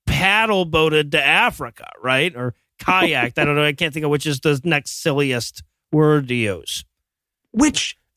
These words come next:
Speaker 2: it means in Matt Powell's head, he was like, "Okay, some people, though,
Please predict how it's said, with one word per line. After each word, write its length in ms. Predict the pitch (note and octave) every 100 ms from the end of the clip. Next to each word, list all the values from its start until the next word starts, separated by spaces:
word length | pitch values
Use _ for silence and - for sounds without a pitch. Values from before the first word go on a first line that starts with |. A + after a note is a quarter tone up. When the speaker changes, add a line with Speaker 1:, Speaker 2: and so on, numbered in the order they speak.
| -
Speaker 2:
it 260 | C4+ C4 B3
means 420 | C#4 E4+ F4 C4+
in 160 | B3+ B3
Matt 260 | C4+ C#4
Powell's 380 | B3+ C4+ B3+ A#3
head, 120 | B3
he 60 | A3
was 120 | F3+
like, 140 | F3 -
"Okay, 280 | F#3 A2 A2+
some 400 | - - A#3 A3+
people, 380 | F3 D#3 B2 A#2
though, 360 | B2 B2 A#2+